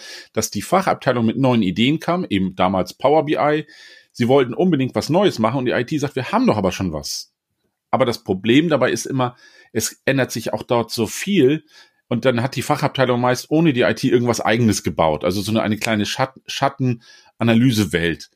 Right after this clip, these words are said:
Das ist ja das, was ich gar nicht will. Ich möchte natürlich schon, dass ihr z-, dass wir zusammenarbeiten. Und was jedem klar sein muss, und das ist wirklich das, was den meisten schwerfällt zu verstehen,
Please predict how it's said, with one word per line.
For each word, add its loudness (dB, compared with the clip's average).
Das 0
ist 2
ja 6
das, -2
was -2
ich -12
gar 2
nicht -6
will. 4
Ich -6
möchte 0
natürlich -2
schon, -2
dass -2
ihr -8
z-, -16
dass -8
wir -2
zusammenarbeiten. -2
Und 0
was -4
jedem 2
klar 2
sein 2
muss, 0
und -2
das 0
ist -6
wirklich -6
das, -4
was -4
den -2
meisten -2
schwerfällt 0
zu -8
verstehen, -2